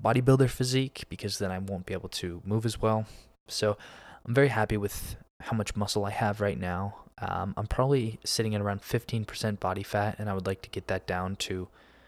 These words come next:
uh, probably twelve or ten, and then I'd be pretty happy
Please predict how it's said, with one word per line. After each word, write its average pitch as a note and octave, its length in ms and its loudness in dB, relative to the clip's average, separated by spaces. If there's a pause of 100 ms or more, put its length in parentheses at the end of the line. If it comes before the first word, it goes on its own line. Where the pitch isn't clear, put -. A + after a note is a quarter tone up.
(380)
uh, F2+ 260 -4
probably G#2+ 380 2
twelve F#2 360 0
or G2 80 0
ten, G#2 480 -2 (540)
and A#2 520 2 (280)
then A#2 160 0
I'd C#3+ 140 2
be C#3 80 2
pretty B2 220 -2
happy G#2+ 500 -2